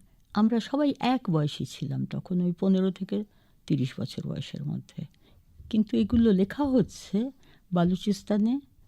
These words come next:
ভারতবর্ষে, পাকিস্তানে, ইউএসএতে,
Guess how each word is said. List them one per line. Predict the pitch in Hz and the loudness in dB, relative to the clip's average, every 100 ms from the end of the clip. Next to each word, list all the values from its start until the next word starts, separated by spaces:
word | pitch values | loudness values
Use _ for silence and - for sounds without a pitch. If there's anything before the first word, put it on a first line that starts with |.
| 175 | 0
ভারতবর্ষে, | 165 165 175 185 185 - - 196 233 - _ - | 4 4 2 2 0 -4 0 0 0 -8 _ -6
পাকিস্তানে, | 170 196 - - 208 202 208 226 - _ - | -2 -2 -2 0 2 4 4 0 -6 _ 2
ইউএসএতে, | 190 196 196 - 196 - 220 | 6 6 4 2 0 0 -4